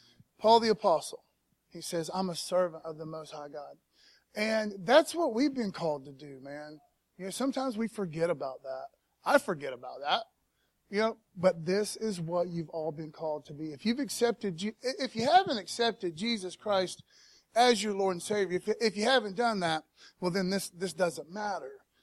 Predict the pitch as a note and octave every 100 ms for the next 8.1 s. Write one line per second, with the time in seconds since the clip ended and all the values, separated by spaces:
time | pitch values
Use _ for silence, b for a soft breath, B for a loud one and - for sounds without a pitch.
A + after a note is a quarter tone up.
0 | _ E3+ E3 D3+ E3 - F#3+ D#3+ A#3 G#3+
1 | F#3 E3 D#3+ - F3 C#3+ D3+ C3+ - B3
2 | F3 - - F3 F3 - E3+ D#3+ D3+ E3
3 | F#3+ E3 C#3+ D#3+ E3+ D#3+ - C#3 C3+ F3
4 | E3+ E3 - E3+ D3 D3+ D3+ C#3+ C#3+ -
5 | E3 D3+ D#3 C#3+ C#3+ _ b b b D#3
6 | D3 D3+ C#3+ C#3 C#3+ C#3+ F#3+ D#3 - _
7 | B B B G#3+ A3 B3 A3 C4 C4 C4
8 | B3+